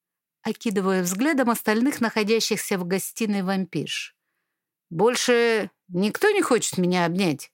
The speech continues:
По испуганным лицам понятно, что желающих больше нет. А жаль. Смотрю на них, и на данный момент каждый испытывает отвращение. Неустанно болтают о какой-то неземной любви, а сейчас засунули языки в одно место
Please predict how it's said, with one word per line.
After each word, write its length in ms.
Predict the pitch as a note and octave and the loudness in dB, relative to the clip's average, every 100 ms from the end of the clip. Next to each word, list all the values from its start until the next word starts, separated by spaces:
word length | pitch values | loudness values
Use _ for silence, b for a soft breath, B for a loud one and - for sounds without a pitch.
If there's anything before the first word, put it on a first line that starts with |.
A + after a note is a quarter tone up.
| _ _ _ | _ _ _
По 140 | - C4+ | 0 0
испуганным 600 | - G4+ E4 E4 D#4 C#4+ | 2 0 2 2 4 2
лицам 560 | D4 D#4 - C#4+ C4 B3+ | 2 0 0 0 0 -2
понятно, 600 | - C#4 C4+ E4+ E4+ D4 | -2 2 2 0 2 0
что 420 | D4 - G#3+ G3 - | 0 0 0 2 0
желающих 920 | D#3+ D#3+ E3 A3+ D4+ C#4+ - C4+ A#3+ | 0 2 4 4 2 0 -2 -2 -2
больше 540 | D#3+ D#3 D#3+ - F3+ | -2 -2 -2 -2 -2
нет. 280 | E3 C#3+ C3+ - | -2 -2 -6 -12
А 220 | - G3 D4 | -2 2 2
жаль. 460 | D4+ G#3 G#3+ A3 b b b b b b _ | 2 2 2 0 b b b b b b _
Смотрю 540 | - G#3 G3+ A#3 A#3 | -4 0 2 2 2
на 140 | A3 A3 | 2 2
них, 320 | C4 C4+ - | 2 -2 -4
и 180 | A3 G3+ | -2 0
на 160 | G#3 | 0
данный 320 | G3 G#3 G3+ | 2 2 2
момент 460 | G3 G#3+ B3+ D4 - - | 0 2 2 0 -4 -2
каждый 580 | B3+ A#3+ D#3 C3+ C#3 | 2 2 0 -6 -8
испытывает 640 | C#3+ - - D3+ D3 D3 C#3+ | -8 -6 -6 -4 -2 -2 -4
отвращение. 760 | E3 D3 - - D3+ D3+ D#3 - _ _ _ _ _ _ _ | -6 -4 -4 -4 -4 -6 -8 -16 _ _ _ _ _ _ _
Неустанно 680 | C#4 A4 G#4 - C#4+ G#3 F#3 | 2 2 0 2 4 4 2
болтают 480 | G3 G#3+ A3 G#3 G3+ | 2 2 2 2 2
о 60 | |
какой-то 440 | G#3 G3+ G#3 - F3+ | 0 0 0 0 0
неземной 500 | G3 F3+ G3+ G3 F3+ | 0 0 0 2 2
любви, 400 | F3+ F3+ A#3 D4 | 0 0 2 2
а 100 | G#3+ | 2
сейчас 360 | A3 G3 G#3+ | 0 0 2
засунули 520 | G#3 G3+ A3+ G#3 G3+ | 2 0 0 0 2
языки 500 | G3+ G3+ F#3 G3+ - | 2 0 0 -2 0
в 80 | F#3+ | 2
одно 240 | G3 F3 G3 | 2 2 0
место 580 | A#3 C#4+ - - D#3 | 2 0 -4 -10 -12